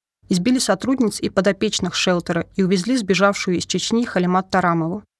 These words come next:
Позже чеченский паблик выложил видео с Тарамовой. В ролике девушка говорит, что она в порядке, и просит оставить ее и ее семью в покое. Еще раньше, летом две тысячи девятнадцатого года,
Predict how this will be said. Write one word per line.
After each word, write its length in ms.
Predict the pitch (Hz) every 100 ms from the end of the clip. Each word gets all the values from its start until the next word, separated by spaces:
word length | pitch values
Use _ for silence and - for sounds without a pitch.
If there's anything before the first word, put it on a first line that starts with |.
| _
Позже 220 | 285 277
чеченский 480 | 208 - 214 - 220
паблик 360 | 247 240 208
выложил 360 | 196 240 233 247
видео 320 | 196 180 175
с 80 | -
Тарамовой. 560 | 170 170 165 165 180 - _ _ _
В 80 |
ролике 280 | 214 247 214
девушка 380 | 202 208 202 202
говорит, 320 | 185 190 208
что 180 | - 180
она 100 | 180
в 120 | -
порядке, 480 | - 175 208 - - - _
и 60 | -
просит 320 | 190 180 -
оставить 420 | 185 - 180 -
ее 280 | 190 190 226
и 160 | 220
ее 160 | 185 175
семью 340 | 175 180 175
в 100 | 185
покое. 520 | - 175 - 165 160 190 _ _ _
Еще 360 | - 202 311 311
раньше, 400 | 196 175 - - _ _ -
летом 300 | 202 208 196
две 100 | 190
тысячи 240 | 208 -
девятнадцатого 720 | 185 202 233 277 - 196 180
года, 380 | 170 175 -